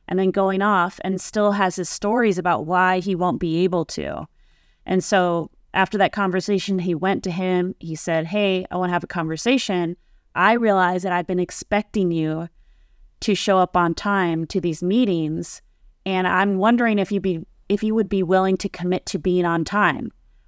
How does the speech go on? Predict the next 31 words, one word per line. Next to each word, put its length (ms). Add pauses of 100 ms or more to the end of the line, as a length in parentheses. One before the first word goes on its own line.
which 120
of 140
course 300
led 240
to 380
an 220
open 560
back 340
and 140
forth 320
because 280
he 80
said, 180
"Actually, 380
I 60
can't 360
commit 320
to 80
that 220
because 280
I'm 180
also 300
committed 460
to 340 (720)
finishing 520
out 240
these 200
other 240
projects 520
that 160
you 420